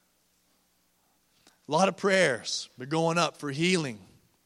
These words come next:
Doesn't seem to be answered.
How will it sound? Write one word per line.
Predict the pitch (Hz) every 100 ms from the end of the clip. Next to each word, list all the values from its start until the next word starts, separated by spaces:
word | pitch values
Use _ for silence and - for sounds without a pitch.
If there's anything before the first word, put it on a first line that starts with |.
| _ _ _ _ _ _ _ _ _ _ _ _ _ _ -
Doesn't | 127 135
seem | - 156 143
to |
be | 131 139
answered. | 143 143 - -